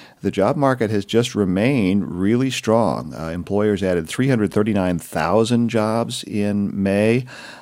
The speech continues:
Uh, even sectors where you'd expect to see a slowdown, like construction, given what's happened with interest rates, uh, we added twenty-five thousand construction jobs last month.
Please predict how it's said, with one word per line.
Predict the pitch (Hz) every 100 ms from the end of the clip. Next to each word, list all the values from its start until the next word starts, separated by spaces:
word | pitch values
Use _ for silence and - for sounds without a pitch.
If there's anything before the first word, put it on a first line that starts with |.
| -
Uh, | 90 78
even | 110 123 127 120
sectors | 123 117 - 117 104
where | 98
you'd | 87
expect | 69 - 113 120
to | 110
see | 113
a |
slowdown, | 104 - 107 107 107 98
like | 82 -
construction, | 85 - 110 101 - 117 110
given | - 92 90
what's | 85
happened | 98 92 90
with | 78
interest | 92 101 101 -
rates, | 98 92 - -
uh, | 87 82
we | 85
added | 85 85
twenty-five | - 95 92 90 92
thousand | - 78 92 95
construction | - 90 - 95 - 101
jobs | 95 92 92
last | 95 95 -
month. | 95 95